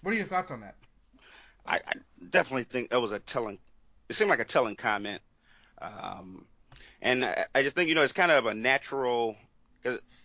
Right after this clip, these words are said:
Speaker 2: I don't think he's been there with an evil purpose looking. He's kinda around his dad. His dad's a good fighter. You know, kids are sponges. They pick up, you know, as you well know, they pick up what they're around, you know, and,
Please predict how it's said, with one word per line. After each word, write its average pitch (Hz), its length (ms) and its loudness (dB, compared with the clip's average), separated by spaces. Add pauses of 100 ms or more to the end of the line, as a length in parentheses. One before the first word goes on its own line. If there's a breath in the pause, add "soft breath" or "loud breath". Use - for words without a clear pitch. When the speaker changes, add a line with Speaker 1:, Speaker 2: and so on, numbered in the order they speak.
Speaker 2:
I 156 60 6
don't 151 120 4
think 160 120 -4
he's 139 140 -6
been 135 220 0
there 127 160 4
with 110 140 -4
an 101 100 -4
evil 117 240 -4
purpose 160 380 -2
looking. 98 220 -6
He's 120 120 0
kinda 127 160 4
around 113 220 4
his 104 100 -6
dad. 107 400 2
His 98 100 -12
dad's 110 280 2
a 107 40 -8
good 110 160 -6
fighter. 98 600 -2 (300 soft breath)
You 123 80 -4
know, 139 100 0
kids 180 260 2
are 120 80 -2
sponges. - 560 -2
They - 120 -2
pick - 260 -4
up, 143 280 4 (720)
you 113 80 -4
know, 120 100 2
as 113 120 0
you 180 100 0
well 113 220 4
know, 104 160 -4
they 110 120 0
pick - 240 -2
up 147 220 4 (380 soft breath)
what 113 120 -6
they're 120 180 0
around, 110 580 0
you 104 100 -14
know, 104 140 -14
and, 107 140 -10